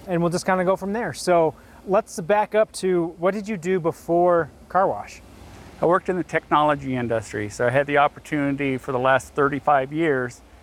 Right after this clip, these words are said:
Speaker 2: to work for Compaq, Dell, H P, more on the hardware side, but handling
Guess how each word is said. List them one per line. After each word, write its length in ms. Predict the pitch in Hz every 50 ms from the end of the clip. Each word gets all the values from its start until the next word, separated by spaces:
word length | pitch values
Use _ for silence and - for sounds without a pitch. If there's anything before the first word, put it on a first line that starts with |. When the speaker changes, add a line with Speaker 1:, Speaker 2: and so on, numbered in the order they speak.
| - - -
Speaker 2:
to 80 | - 143
work 120 | 139 127
for 140 | - - 123
Compaq, 640 | - - 160 160 160 165 156 156 160 160 160 160 - -
Dell, 320 | - 151 147 151 151 147 151
H 260 | 147 139 - - -
P, 400 | - 156 151 151 147 147 151 143 - - - - - - -
more 200 | 160 170 170 165
on 100 | 170 165
the 80 | 151
hardware 460 | 131 147 160 165 160 160 156 147 139 127
side, 420 | - - 151 143 143 143 143 143
but 100 | 139 135
handling 600 | 123 139 151 151 147 147 147 151 147 139 139 135